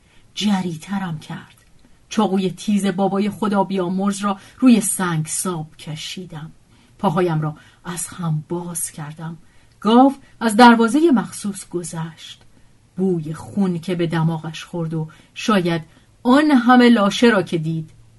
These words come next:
جا زد. ایستاد. می‌خواست پس بکشد، اما راه برگشتی نبود. گاوهای دیگر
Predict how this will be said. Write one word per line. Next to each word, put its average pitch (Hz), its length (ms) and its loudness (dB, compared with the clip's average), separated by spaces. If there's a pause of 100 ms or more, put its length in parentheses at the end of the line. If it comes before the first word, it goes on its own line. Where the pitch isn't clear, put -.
(160)
جا 165 380 -4
زد. - 300 -16 (640)
ایستاد. 175 720 -10 (600)
می‌خواست 214 640 -4
پس - 560 -8
بکشد، 170 640 -16 (400)
اما 165 420 -2
راه 180 540 -6
برگشتی 220 760 -2
نبود. 196 540 -2 (680)
گاوهای 165 600 -2
دیگر 170 420 -4